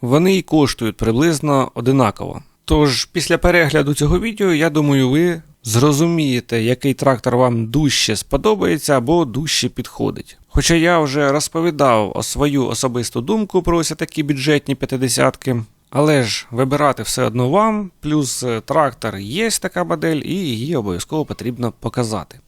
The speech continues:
А можливо, не все тут так і погано?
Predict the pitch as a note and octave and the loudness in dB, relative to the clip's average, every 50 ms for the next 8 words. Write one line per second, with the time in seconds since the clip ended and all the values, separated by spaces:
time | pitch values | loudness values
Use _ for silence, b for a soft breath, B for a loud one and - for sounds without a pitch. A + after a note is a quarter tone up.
0 | _ _ - A2+ B2 C3 C3+ A#2 C3+ D3+ D#3+ D#3 D3 D3 C#3+ C#3 C#3 C3 - - | _ _ -2 0 2 4 4 2 2 2 2 2 0 0 0 0 -2 -2 -2 0
1 | D#3 D3+ C#3+ - - C#3+ C3+ - _ - - C3+ B2+ - C3 B2 A#2 - - B2 | 0 0 0 0 0 -2 -2 -2 _ -2 -2 0 0 0 -2 -4 -2 -2 0 0
2 | A2+ A#2 E3 F3+ D#3+ B2 F#2+ E2 | 0 2 2 2 2 0 -4 -6